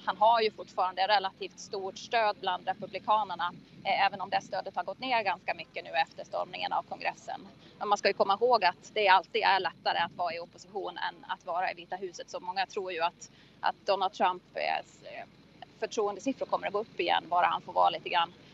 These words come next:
eh, på avstånd i Florida och kanske bygga upp sin rörelse igen. Och jag pratade med en, en högt uppsatt person inom, eh, partiet här för någon dag sedan som trodde att Trump dels kommer att satsa på någon form av mediekarriär,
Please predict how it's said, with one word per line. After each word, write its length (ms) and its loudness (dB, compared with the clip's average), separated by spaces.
eh, 180 -4
på 80 -2
avstånd 600 2
i 40 -12
Florida 460 0
och 100 0
kanske 280 -6
bygga 220 -2
upp 120 -6
sin 160 -10
rörelse 400 -2
igen. 240 -2
Och 60 -6
jag 80 -4
pratade 320 6
med 140 -4
en, 100 -8
en 280 -6
högt 340 -2
uppsatt 340 0
person 300 -2
inom, 360 -6
eh, 260 -4
partiet 400 0
här 140 8
för 100 -10
någon 140 -2
dag 200 6
sedan 160 -12
som 140 -16
trodde 260 -2
att 80 -4
Trump 260 6
dels 280 4
kommer 200 -4
att 60 -10
satsa 320 -2
på 180 -4
någon 140 -6
form 200 -4
av 100 0
mediekarriär, 840 0